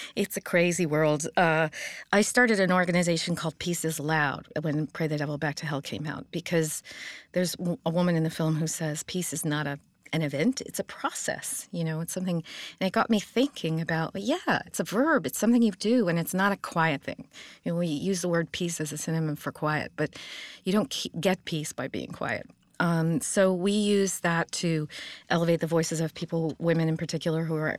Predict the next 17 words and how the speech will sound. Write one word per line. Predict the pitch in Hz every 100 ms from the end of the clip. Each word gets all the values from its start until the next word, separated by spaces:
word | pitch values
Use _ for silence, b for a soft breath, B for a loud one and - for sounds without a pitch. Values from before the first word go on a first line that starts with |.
| -
really | 175 175 165
fighting | 175 170 156
hard | 151 165
for | -
peace. | - -
Because | - 190 208
for | - 240 262
every | 285
Lema | 302 269 247
Bowie | 214 220 214 151
from | 165 - 170
Pray | 165 175
the | 165
Devil | 151 151
Back | 147 143
to | 175
Hell, | 208 147